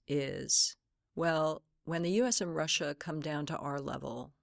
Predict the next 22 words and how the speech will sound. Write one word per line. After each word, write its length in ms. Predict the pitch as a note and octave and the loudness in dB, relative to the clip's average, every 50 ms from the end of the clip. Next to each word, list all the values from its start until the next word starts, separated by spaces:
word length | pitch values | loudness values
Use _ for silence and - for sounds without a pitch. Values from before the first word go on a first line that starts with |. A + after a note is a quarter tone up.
| _ _ _ - | _ _ _ -8
of 120 | D3 C#3+ | -6 -2
nuclear 360 | D3+ D3 C4 - - C#3+ A#2+ | -2 -2 -2 -4 -6 -8 -8
weapons, 520 | B2+ C#3 - - - - - A#3+ - - C#3 | -6 -8 -8 -10 -10 -10 -6 -4 -4 -4 -4
then 220 | C#3+ C#3+ C3+ C3+ | -4 -4 -6 -6
we'll 160 | B2+ A#2+ B2 - | -8 -10 -12 -14
talk." 400 | - - - - - - - - - _ _ _ _ _ _ _ _ _ _ - - - | -14 -12 -12 -12 -14 -14 -18 -20 -20 _ _ _ _ _ _ _ _ _ _ -8 2 10
So 440 | - - - G#3+ G3+ E3+ D3+ C#3 C#3 - - - - - - - - - - - - - _ _ _ _ _ _ _ _ _ _ - | 12 12 12 12 12 10 8 2 -2 -10 -16 -18 -16 -14 -14 -14 -16 -16 -18 -20 -20 -20 _ _ _ _ _ _ _ _ _ _ -2
they're 200 | F3 - A3+ A#3 | 4 8 8 8
not 340 | B3 D4+ D#4+ - - F3 E3+ | 8 8 6 4 2 6 10
wrong. 560 | G#3+ A3+ A#3 G3+ D#3+ C#3 - - - - - - _ _ _ _ _ _ _ _ - | 12 12 12 12 12 10 6 4 -2 -6 -10 -16 _ _ _ _ _ _ _ _ -4
Um, 680 | E3 D#3+ D#3+ D#3+ D#3 D#3 D#3+ D3+ D3+ D3+ D3+ D3 C#3 - _ _ _ - - - - _ _ _ _ _ - - - - - | -2 0 2 4 4 4 4 2 2 0 0 -2 -4 -8 _ _ _ -20 -20 -20 -20 _ _ _ _ _ -20 -18 -12 -4 0
and 180 | G3 G3 G3+ G3+ | 2 4 6 8
we've 240 | A3+ A#3+ A#3+ G3+ | 10 10 8 8
been 160 | F#3 G#3+ G3 F#3 | 6 6 6 6
trying, 500 | - - G#3 F#3 F#3 F#3 F3 E3 D#3+ D#3 | 4 2 4 4 6 6 6 4 4 2
at 200 | D3+ E3+ E3+ F3+ | 2 2 4 4
least 200 | F3 F3 - - | 4 2 2 0
under 200 | E3+ F3 F3 D#3+ | 0 2 2 2
the 140 | D#3+ D#3+ | 4 4
Obama 540 | D#3 D#3 D3+ D#3 D#3+ D#3+ F3+ F#3+ F#3+ F3+ - | 2 2 2 2 2 2 2 2 2 2 0
administration, 1160 | - D#3 D3+ D#3 D#3 D3+ D3+ D3+ - - E3 D#3 D#3 D#3 D3+ - - D3+ D3 C#3+ D3 D3 C#3+ - _ _ - - _ _ _ _ _ - | -2 -2 -2 -2 -2 -2 -2 -2 -2 0 0 0 2 2 2 0 0 0 -4 -6 -8 -8 -10 -12 _ _ -20 -20 _ _ _ _ _ -8
officials 960 | D#3+ D3+ - - - G3 F#3+ - - F3 E3 D#3+ D#3 D#3 D#3 D#3 D3+ - - | -8 -6 -2 2 2 4 6 6 4 6 4 4 4 2 2 0 0 0 -2